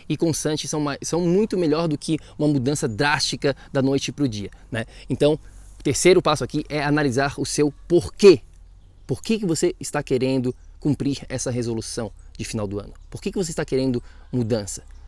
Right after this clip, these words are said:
Então vamos usar de novo o exemplo aqui da academia. Por que que você está querendo ir pra academia? "Ah, Bruno, Vanessa, estou querendo ir pra academia porque eu estou querendo emagrecer." Não pare por aí.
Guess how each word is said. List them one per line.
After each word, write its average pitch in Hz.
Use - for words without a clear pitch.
Então 156
vamos 139
usar 135
de 123
novo 135
o 127
exemplo 127
aqui -
da 120
academia. 113
Por -
que -
que -
você 233
está -
querendo 160
ir 143
pra 135
academia? 98
"Ah, 190
Bruno, 123
Vanessa, 110
estou 160
querendo 147
ir 143
pra 143
academia 147
porque -
eu 180
estou 165
querendo 143
emagrecer." 113
Não 226
pare 254
por 160
aí. 104